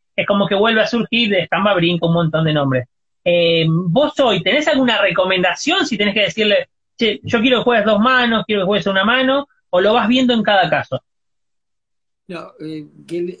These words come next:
Speaker 2: todo, bueno, todas tus preguntas son muy buenas, pero esta en especi-, en especial es, es muy, eh, m-, importante.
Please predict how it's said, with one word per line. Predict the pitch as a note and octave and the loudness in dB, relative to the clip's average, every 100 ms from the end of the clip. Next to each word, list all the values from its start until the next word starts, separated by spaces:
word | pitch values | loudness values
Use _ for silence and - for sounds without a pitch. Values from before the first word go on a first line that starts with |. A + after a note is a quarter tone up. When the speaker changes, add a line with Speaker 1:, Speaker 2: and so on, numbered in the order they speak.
| - | -4
Speaker 2:
todo, | G#3 G3+ | -2 0
bueno, | F#3 D#3+ | -2 -4
todas | - A3+ A3+ | -4 -6 -4
tus | G#3 F#3 | -6 -10
preguntas | F#3 G3 G#3 F#3 | -8 -12 -12 -14
son | F#3 | -12
muy | F3 | -12
buenas, | E3+ G3+ E3 - | -8 -8 -10 -16
pero | D3 D3 - | -16 -16 -16
esta | F3 F3+ A3 | -18 -16 -14
en | |
especi-, | F#3 - D#3+ F#3 F3 | -14 -16 -20 -20 -20
en | E3+ D3+ | -20 -20
especial | D3 D#3 - F3+ G#3 A#3 _ _ _ _ - | -20 -20 -10 -8 -8 -12 _ _ _ _ -16
es, | D3+ D3 - | -12 -12 -14
es | D3+ C3 - | -16 -16 -14
muy, | D3+ E3+ D#3 C3 | -10 -6 -8 -8
eh, | C3 C3 B2+ B2 A#2+ A2+ _ _ _ _ - - | -14 -14 -14 -16 -18 -20 _ _ _ _ -20 -18
m-, | B2+ A2+ B2 B2+ A#2+ A#2+ A#2+ - | -16 -16 -18 -18 -18 -20 -20 -20
importante. | B2 C#3 - A3 D#3+ B2 C3+ | -18 -18 -10 -8 -8 -12 -16